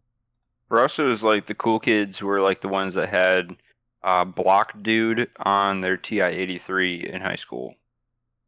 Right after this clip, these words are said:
And you'd always wanna borrow their calculator to, or, yeah, borrow their calculator in study hall to be able to play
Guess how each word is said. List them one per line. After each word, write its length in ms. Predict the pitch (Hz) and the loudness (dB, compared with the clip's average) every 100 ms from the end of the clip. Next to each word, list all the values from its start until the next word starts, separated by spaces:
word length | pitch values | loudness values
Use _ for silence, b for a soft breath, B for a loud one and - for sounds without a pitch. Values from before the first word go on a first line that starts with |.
| _ - | _ -8
And 120 | 95 | -2
you'd 140 | 95 | 2
always 220 | 95 95 | 2 2
wanna 160 | 101 95 | 0 0
borrow 320 | 87 90 92 | 4 4 4
their 100 | 92 | 2
calculator 680 | - 92 - 90 90 87 90 | 0 -2 -2 -2 -2 -2 -4
to, 280 | - 98 87 | -4 -10 -8
or, 240 | - 95 87 - | -4 -4 -6 -12
yeah, 220 | - 95 92 | -2 -2 -2
borrow 380 | 85 92 95 | 0 2 4
their 140 | 95 90 | 2 -2
calculator 640 | - 98 101 95 92 92 | -4 -4 -4 -2 0 -2
in 160 | 90 92 | -2 -6
study 300 | - 92 92 | -10 -6 -4
hall 260 | 87 87 87 | -2 -4 -4
to 120 | - | -8
be 80 | 95 | -8
able 180 | 92 90 | -6 -8
to 140 | - | -6
play 460 | 92 92 90 92 | -4 -4 -6 -8